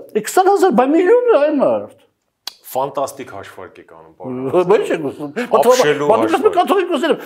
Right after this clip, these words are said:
Speaker 1: հա, եթե դուք
Speaker 2: Ա,
Speaker 1: համարվեք,
Speaker 2: տենց, հա,
Speaker 1: եթե դուք,
Speaker 2: տնտեսական հանձնաժողովը
Speaker 1: եթե դուք,
Speaker 2: տենց եք
Speaker 1: եթե,
Speaker 2: հարցերը։
Speaker 1: եթե դուք, եթե դուք կաթողիկոսին, որ ասես, ասում եք, «Կաթողիկոսը դեմ է, նախագահը դեմ է»,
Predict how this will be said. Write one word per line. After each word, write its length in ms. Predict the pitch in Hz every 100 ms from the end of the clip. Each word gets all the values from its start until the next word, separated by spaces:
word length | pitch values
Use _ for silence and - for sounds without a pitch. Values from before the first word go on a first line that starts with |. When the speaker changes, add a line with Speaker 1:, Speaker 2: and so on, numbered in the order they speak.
| -
Speaker 1:
հա, 200 | - 180 - - -
եթե 200 | 160 185
դուք 180 | 180 160
Speaker 2:
Ա, 60 |
Speaker 1:
համարվեք, 340 | 165 214 233 226
Speaker 2:
տենց, 160 | 156
հա, 80 | 214
Speaker 1:
եթե 80 | -
դուք, 160 | 202 247
Speaker 2:
տնտեսական 420 | 202 185 196 156
հանձնաժողովը 360 | 156 165 170 180
Speaker 1:
եթե 160 | 220
դուք, 140 | 165 139
Speaker 2:
տենց 160 | 156
եք 160 | 220 -
Speaker 1:
եթե, 320 | 107 180 190
Speaker 2:
հարցերը։ 400 | 90 87 - 143
Speaker 1:
եթե 220 | 151 180 160
դուք, 160 | 147 - _ _ 135
եթե 180 | 147 151
դուք 180 | 160 - -
կաթողիկոսին, 640 | 131 139 139 151 143 175
որ 100 | 139
ասես, 240 | 123 131 - 127
ասում 200 | 127 147
եք, 80 | -
«Կաթողիկոսը 800 | 120 117 117 117 127 123 127 117 107
դեմ 200 | 117 117
է, 60 | 113 110 - - 120
նախագահը 580 | 113 120 123 123 127 110 - _ _ _
դեմ 240 | 127 131
է», 100 | 123